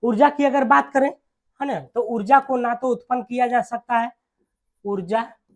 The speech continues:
को ना तो उत्पन्न किया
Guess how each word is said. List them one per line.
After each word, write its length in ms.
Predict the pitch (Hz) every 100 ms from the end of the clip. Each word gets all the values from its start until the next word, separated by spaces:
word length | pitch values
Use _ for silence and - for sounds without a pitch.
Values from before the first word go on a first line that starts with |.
| _ _ _ _ _ _ _ _ _ _ _ _ _ _ _ _ _ _ _ _
को 420 | 208 214 233 - _ _ _ _ _ _ _ _ _ _ _ _ 165
ना 280 | 180 196
तो 420 | 196 202 233 240 _ _ _ _ _ _ _ _ _ _ _ _ _ _ -
उत्पन्न 640 | 196 - - 220 175 117 - _ _ _ _ _ _ _ _ _ _ _ _ _ _ _ _ _ _ _ _ _ _ _ _ _ _ _ _ _ _ _ _ -
किया 480 | 190 208 247 254